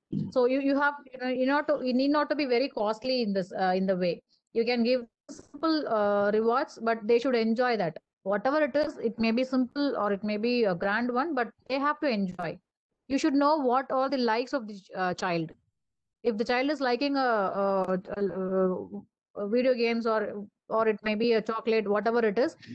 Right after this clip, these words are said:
Speaker 2: you can tell them, "If you do this task, I'll allow you to watch videos for this time,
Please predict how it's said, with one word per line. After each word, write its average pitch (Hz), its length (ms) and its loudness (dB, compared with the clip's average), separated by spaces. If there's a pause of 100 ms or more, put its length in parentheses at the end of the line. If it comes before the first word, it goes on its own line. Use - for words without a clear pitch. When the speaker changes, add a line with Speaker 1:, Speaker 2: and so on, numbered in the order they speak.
(100)
Speaker 2:
you 269 140 -2
can 269 180 0
tell 269 240 -2
them, 311 160 0
"If 262 160 -12
you 254 140 0
do 277 160 0
this 302 160 -4
task, 285 340 0
I'll 226 260 0
allow 247 200 2
you 262 140 -2
to 254 120 0
watch 202 400 -2
videos 220 380 2
for 214 120 0
this 196 180 2
time, 185 280 -2